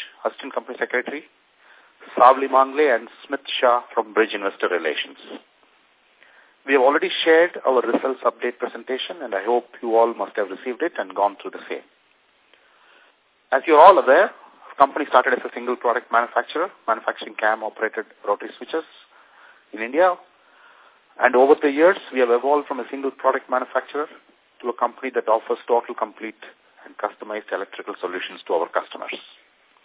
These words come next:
Though we are operating under the electrical electronic product group, for ease of our analysis, we have classified our businesses into four divisions, namely industrial switchgear business,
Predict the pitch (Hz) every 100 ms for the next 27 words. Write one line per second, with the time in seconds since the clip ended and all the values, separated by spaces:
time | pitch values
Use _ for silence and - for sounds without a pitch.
0 | _ _ _ _ _ _ _ 156 160 147
1 | 127 139 151 151 170 170 _ - 120 123
2 | 113 _ _ _ _ - 117 135 - 147
3 | 139 120 - 127 120 - 117 123 123 -
4 | 165 - - _ _ _ _ 117 131 160
5 | - 139 - 110 120 120 135 151 - 220
6 | - 113 - 120 117 135 - 139 120 101
7 | - 117 127 123 123 104 104 - - 113
8 | 107 98 98 101 - 104 104 113 147 -
9 | - - - - _ _ _ - 120 -
10 | 139 - 135 - 151 139 143 -